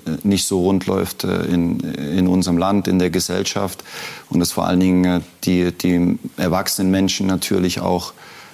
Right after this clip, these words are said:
ähm, ja, mangelnde Freiheit versprüht haben, äh, ver-, ver-, ver-, gefühlt haben, ähm, dass sie gerne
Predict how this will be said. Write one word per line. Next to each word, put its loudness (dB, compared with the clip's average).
ähm, 2
ja, 0
mangelnde 2
Freiheit 0
versprüht -2
haben, 0
äh, 0
ver-, -2
ver-, -4
ver-, -2
gefühlt 0
haben, 0
ähm, 2
dass 0
sie -2
gerne 2